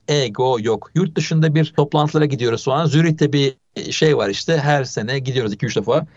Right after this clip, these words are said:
Hiç unutmadığım bir şey anlatayım sana. Bir mutfak var. Mutfakta bir tane şey asılmış kapıya. "Bulaşık makinesi boşaltma çizelgesi" diye. İlk başta anlamadım ben. "Nasıl yani?" falan dedim.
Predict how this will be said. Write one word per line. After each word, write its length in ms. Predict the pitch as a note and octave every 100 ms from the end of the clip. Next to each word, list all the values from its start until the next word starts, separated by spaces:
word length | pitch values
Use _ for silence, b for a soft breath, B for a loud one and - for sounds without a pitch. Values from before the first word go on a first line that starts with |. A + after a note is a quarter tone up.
| -
Hiç 120 | D4+
unutmadığım 380 | B3 G3+ G3+ F#3+
bir 40 |
şey 120 | - F#3+
anlatayım 240 | D#3 B2+
sana. 300 | B2 C3 G3 C3+
Bir 360 | A#3 A#3+ -
mutfak 400 | D#3 D#3+ E4 D#4
var. 160 | C3+ G3 _ _ -
Mutfakta 600 | A3 A#3+ - D#3+ A#3 G#3+
bir 60 |
tane 340 | G#3+ G#3 G#3 D#3+
şey 200 | G#3 F3+
asılmış 340 | D#3 A#2+ G#2
kapıya. 460 | B2 - A#2 G#2+ G2+
"Bulaşık 720 | B2+ F3 - A3+ A#3 E4 D4+
makinesi 560 | G3+ - G3 G3+ E4
boşaltma 480 | G3+ D#3 G3 - G#3+
çizelgesi" 540 | D#3+ D3 B2 G#2+ G#2 -
diye. 160 | G#2+
İlk 180 | A3 D4+
başta 220 | G4+ -
anlamadım 340 | A#3+ C4+ D#3 A#2+
ben. 120 | B2
"Nasıl 220 | G3 B2+
yani?" 120 | A#2
falan 200 | C#3 D3+
dedim. 200 | A2+ F#3+